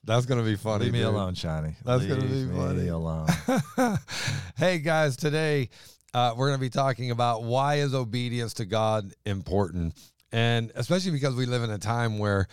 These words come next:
Speaker 1: people are forgetting about God, uh, seem to not be interested in living for God and doing the things of God. And so, uh,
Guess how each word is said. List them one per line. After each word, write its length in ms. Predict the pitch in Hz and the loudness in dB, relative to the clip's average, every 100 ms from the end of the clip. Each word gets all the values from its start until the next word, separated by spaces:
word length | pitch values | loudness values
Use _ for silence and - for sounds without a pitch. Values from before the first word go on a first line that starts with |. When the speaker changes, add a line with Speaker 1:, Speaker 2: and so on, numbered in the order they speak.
| - _ | -8 _
Speaker 1:
people 440 | - 123 117 110 - _ | 0 2 2 0 -2 _
are 140 | 104 107 | -2 0
forgetting 420 | 117 95 107 127 | 0 0 0 0
about 240 | 127 131 | 0 0
God, 320 | 127 131 147 143 - - - _ - - - | 0 0 0 -6 -12 -20 -20 _ -20 -14 -4
uh, 100 | 110 | -2
seem 340 | - 127 120 | 0 0 2
to 100 | 104 | 0
not 240 | 110 110 107 | 2 0 2
be 100 | 110 | -2
interested 680 | 90 110 113 117 - 113 | 0 0 2 0 0 -4
in 340 | 98 110 104 104 | -2 -2 0 2
living 260 | 113 113 | 2 0
for 180 | 104 117 | -2 -2
God 260 | 104 107 107 | 0 2 0
and 120 | 98 | 0
doing 240 | 101 110 | -2 -2
the 80 | 110 | -2
things 260 | 101 120 110 | -4 -4 -2
of 140 | 113 | -2
God. 340 | 117 123 127 110 _ _ _ _ _ _ _ _ - | 0 2 0 -4 _ _ _ _ _ _ _ _ -2
And 180 | 113 101 | 0 2
so, 280 | - 107 101 | 2 2 2
uh, 160 | 101 | 0